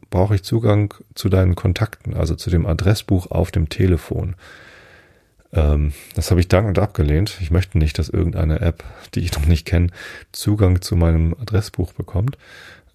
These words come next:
äh, weil da eben nicht meine Daten drin sind, sondern die von meinen Kontakten. Und die habe ich ja nicht gefragt,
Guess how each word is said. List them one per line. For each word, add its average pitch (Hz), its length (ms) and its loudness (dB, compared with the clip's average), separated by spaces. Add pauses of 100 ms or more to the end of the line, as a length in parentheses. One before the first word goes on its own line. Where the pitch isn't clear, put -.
(140)
äh, 82 280 2
weil 82 300 0
da 87 200 2
eben 82 380 2 (420)
nicht - 180 -2
meine 104 300 2
Daten 78 300 0
drin 82 220 0
sind, 123 140 -2
sondern 92 260 2
die 98 140 2
von 92 240 0
meinen 87 220 2
Kontakten. - 480 -4
Und - 440 -10 (280)
die 87 100 0
habe 82 140 0
ich - 60 -10
ja 90 100 2
nicht 92 240 0
gefragt, - 520 -2